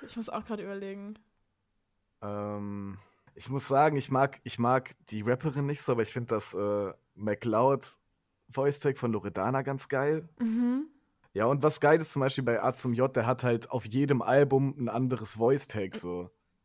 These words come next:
Speaker 1: Ja.
Speaker 2: Beziehungsweise auf jedem
Speaker 1: Ja.
Speaker 2: Release generell so. Auf Raum, halt dieses Raum.
Speaker 1: Ja.
Speaker 2: Oder neunzehn Q T null eins und so. Das,
Speaker 1: Ja.
Speaker 2: das find ich mega nice
Speaker 1: Ich bin ja
Speaker 2: so,
Speaker 1: auch,
Speaker 2: auch wenn
Speaker 1: also
Speaker 2: das
Speaker 1: es ist ja
Speaker 2: variiert.
Speaker 1: super, super classy einfach, aber ich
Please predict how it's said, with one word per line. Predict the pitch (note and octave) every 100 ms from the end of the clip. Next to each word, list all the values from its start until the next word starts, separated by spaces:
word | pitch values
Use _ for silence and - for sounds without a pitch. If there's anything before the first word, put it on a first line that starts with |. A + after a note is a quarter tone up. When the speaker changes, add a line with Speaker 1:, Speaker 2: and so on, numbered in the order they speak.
| _ -
Speaker 1:
Ja. | G#3 G#3+ G#3+ G#3 G#3 G#3 -
Speaker 2:
Beziehungsweise | G2+ A2 A#2 A2
auf | A2
jedem | B2 A#2
Speaker 1:
Ja. | A2
Speaker 2:
Release | A2 A#2 A2+
generell | G#2+ G#2 G2 F#2+ G2
so. | F#2+ F#2+
Auf | F#2 - G2+
Raum, | A2 B2+
halt | A#2 G2+
dieses | F2+ F#2+ G2+
Raum. | B2 G3 G#3 C#3+ - _ _ _ _ _
Speaker 1:
Ja. | G#3+ G#3 G#3
Speaker 2:
Oder | G2+ G2 -
neunzehn | F2+ G2 G2
Q | F#2+
T | F#2+ F#2
null | F#2 F2
eins | F#2 F#2+ -
und | F2+
so. | - F2+ F2
Das, | F#2+ - -
Speaker 1:
Ja. | - G#2 G#2
Speaker 2:
das | G#2
find | - B2
ich | A#2
mega | A#2+ A#2+ A#2+
nice | B2
Speaker 1:
Ich | C3
bin | C4
ja | B3+
Speaker 2:
so, |
Speaker 1:
auch, | A#3 -
Speaker 2:
auch |
wenn | G#3+
Speaker 1:
also | A3+
Speaker 2:
das | A#3
Speaker 1:
es |
ist | B3
ja | A#3+
Speaker 2:
variiert. | A#3 A3
Speaker 1:
super, | A3+ A#3+ A#3+ A#3+ A3 - C3 _ -
super | A3 G#3 D4 C#4+ C4
classy | - B3+ A#3+ B3 C4 B3
einfach, | A3+ A#3+ A#3 C4
aber | - G#3+ A3
ich | -